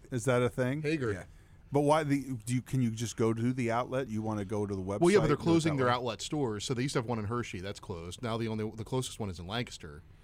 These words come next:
Speaker 1: Yeah.
Speaker 2: um, which I'm only near when I'm at Dutch Wonderland with my family.
Speaker 1: Okay.
Speaker 2: Um,
Speaker 1: So
Speaker 2: but
Speaker 1: you, but you just go online? You're an online shopper?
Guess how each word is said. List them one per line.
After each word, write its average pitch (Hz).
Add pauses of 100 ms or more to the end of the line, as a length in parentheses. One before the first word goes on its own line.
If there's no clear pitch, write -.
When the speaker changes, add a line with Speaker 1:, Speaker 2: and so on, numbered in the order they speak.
(220)
Speaker 1:
Yeah. 104
Speaker 2:
um, 95
which 104
I'm 110
only 101
near 98
when 95
I'm 90 (100)
at 101
Dutch 98
Wonderland 95
with 85
my 82
family. 87
Speaker 1:
Okay. 98
Speaker 2:
Um, 87 (100)
Speaker 1:
So -
Speaker 2:
but 107
Speaker 1:
you, 117
but 110
you 110
just 110
go 107
online? 104
You're 107
an 98
online 98
shopper? 104